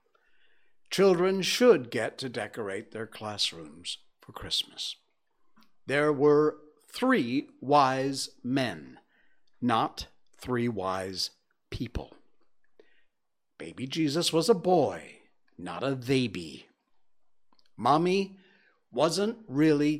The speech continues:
kissing Santa Claus. She was kissing her husband. Rudolph the Red-Nosed Reindeer actually teaches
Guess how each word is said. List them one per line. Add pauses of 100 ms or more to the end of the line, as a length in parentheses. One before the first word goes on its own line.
(120)
kissing
Santa
Claus. (600)
She
was
kissing (580)
her
husband. (1160)
Rudolph (360)
the
Red-Nosed
Reindeer (460)
actually
teaches